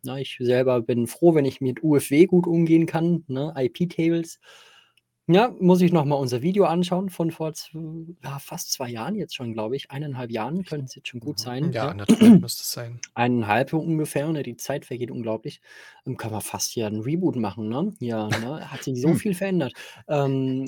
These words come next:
Speaker 1: und, ähm, von daher reicht mir a-, eigentlich das, was so das normale Linux mit sich bringt. Ähm, weil ich glaube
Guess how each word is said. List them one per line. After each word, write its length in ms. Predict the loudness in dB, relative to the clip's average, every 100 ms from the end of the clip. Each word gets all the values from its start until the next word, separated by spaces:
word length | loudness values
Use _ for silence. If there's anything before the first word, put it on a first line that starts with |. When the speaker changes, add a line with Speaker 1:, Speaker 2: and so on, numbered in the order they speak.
| -8 -2
Speaker 1:
und, 800 | 0 0 0 -2 -2 -2 -4 -4
ähm, 380 | -4 -4 -4 -6
von 160 | -8
daher 440 | -6 -4 -4 -6 -8 -14
reicht 540 | -12 -8 -8 -10 -12
mir 340 | -10 -8 -8 -10
a-, 100 | -14
eigentlich 580 | -10 -10 -10 -8 -8 -10
das, 320 | -16 -10 -10 -10
was 360 | -12 -12 -12
so 160 | -12 -10
das 200 | -10 -10
normale 300 | -10 -8 -6
Linux 380 | -6 -8 -10 -12
mit 140 | -14
sich 260 | -16 -18 -18
bringt. 420 | -12 -8 -8 -10 -16 -20 -20 _ _
Ähm, 420 | -8 -6 -6 -8 -14 -12
weil 200 | -8 -8
ich 120 | -10
glaube 800 | -8 -6 -4 -4 -4 -2 -2 -4